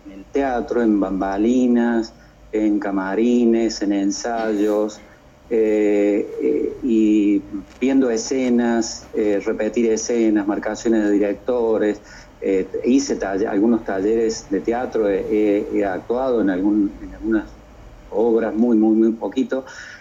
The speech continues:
Eh, entonces, lo, lo, lo siento desde adentro al, al, al lenguaje, la acción teatral la tengo como, como una cuestión cotidiana, casi que, que estoy,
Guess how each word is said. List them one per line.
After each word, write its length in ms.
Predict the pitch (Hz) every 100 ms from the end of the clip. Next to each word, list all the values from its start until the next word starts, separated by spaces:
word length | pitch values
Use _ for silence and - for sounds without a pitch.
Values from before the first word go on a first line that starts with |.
| - -
Eh, 320 | - 117 233 -
entonces, 600 | 254 175 170 180 - -
lo, 360 | 131 120 113 110
lo, 420 | 110 - 113 113
lo 180 | 120 120
siento 320 | - 185 185
desde 220 | 139 117
adentro 580 | 107 117 160 151 139 123
al, 160 | 113 -
al, 260 | 101 95
al 200 | 113 104
lenguaje, 580 | 101 101 110 131 120 110
la 160 | 98 95
acción 420 | - - 143 139
teatral 360 | 117 101 127 147
la 120 | 117
tengo 480 | 131 151 160 160 160 - - - -
como, 500 | 113 113 110 107 101
como 180 | 107 131
una 160 | 147
cuestión 480 | 143 113 113 139 139
cotidiana, 760 | 131 - 101 113 139 123 104 98
casi 320 | 123 135 160 147
que, 360 | 117 110 98 - - - - -
que 80 | 110
estoy, 1000 | - 135 165 156 123 107 101 92 87